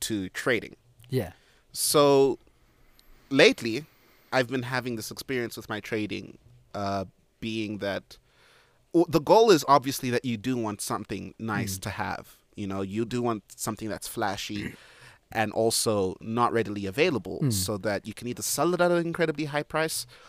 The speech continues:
Speaker 2: Mm.
Speaker 1: or you can use it as a bargaining chip to get something else that you like, right?
Speaker 2: Yeah.
Speaker 1: And that is a great technique. That is a technique that players do use and should use if you're a new player
Speaker 2: Mm.
Speaker 1: and you're wondering how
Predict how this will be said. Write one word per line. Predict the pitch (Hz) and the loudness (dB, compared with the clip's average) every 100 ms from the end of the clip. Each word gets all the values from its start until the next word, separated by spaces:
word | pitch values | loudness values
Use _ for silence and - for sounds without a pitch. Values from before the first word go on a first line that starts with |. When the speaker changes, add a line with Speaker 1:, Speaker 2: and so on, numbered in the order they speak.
| - | -4
Speaker 2:
Mm. | 107 | 2
Speaker 1:
or | 123 | 2
you | 120 | 0
can | - 123 117 | -6 -8 -6
use | 120 | -6
it | 131 | -4
as | 117 117 | -4 -4
a | |
bargaining | 117 127 117 113 | 2 2 2 -4
chip | 110 - - | -8 -12 -12
to | |
get | 123 120 | -12 -10
something | 123 117 120 | -10 -8 -8
else | 123 | -8
that | - - | -10 -16
you | 104 | -12
like, | 98 - - | -12 -12 -8
right? | 95 | -4
Speaker 2:
Yeah. | 120 98 87 - - | -4 -6 -12 -8 2
Speaker 1:
And | 131 127 | 2 4
that | 147 - - | 2 2 0
is | 185 175 | 2 2
a | |
great | - 160 | 0 -2
technique. | - 147 143 135 - | -2 -6 -4 -6 -2
That | 131 | 0
is | 147 | 0
a | 165 | 0
technique | - 151 139 135 - | -4 -4 -2 -4 -4
that | 120 - | -8 -2
players | 131 120 113 - - - 113 | 0 2 2 -2 -12 -20 -12
do | - | -4
use | 143 131 123 120 - | -2 0 -2 -2 -4
and | 110 104 | -8 -4
should | - - 160 | -2 2 2
use | 113 120 117 | 0 -4 -4
if | 113 - | -6 -2
you're | 110 | -2
a | 104 | -2
new | 113 | -4
player | - 107 110 120 - - | -4 -2 -2 -4 -8 -6
Speaker 2:
Mm. | 131 | -4
Speaker 1:
and | 110 | -2
you're | 110 104 | -2 0
wondering | 113 101 104 104 | 0 -2 -4 -4
how | - 101 | -4 -4